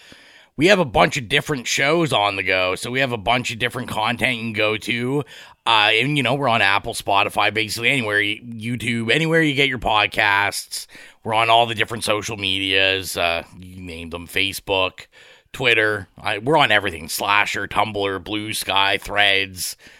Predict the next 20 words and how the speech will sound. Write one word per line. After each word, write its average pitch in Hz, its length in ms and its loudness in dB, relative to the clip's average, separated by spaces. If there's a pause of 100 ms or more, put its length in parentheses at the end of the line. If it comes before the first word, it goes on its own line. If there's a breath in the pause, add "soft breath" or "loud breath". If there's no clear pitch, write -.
(120)
and, 101 220 -6
you 120 240 -6
know, 90 120 0
all, 170 640 8
all 185 280 8
of 92 80 -4
it. 85 300 -2
We're 156 220 2
there. 92 420 4 (520 loud breath)
Uh, 131 300 6
but 156 140 2
yeah, 180 260 6
you 135 140 -6
can 160 220 2
go, 170 540 8
uh, 135 480 6
and 127 360 -2
listen 135 480 -2
to 139 220 -2
us 131 400 -2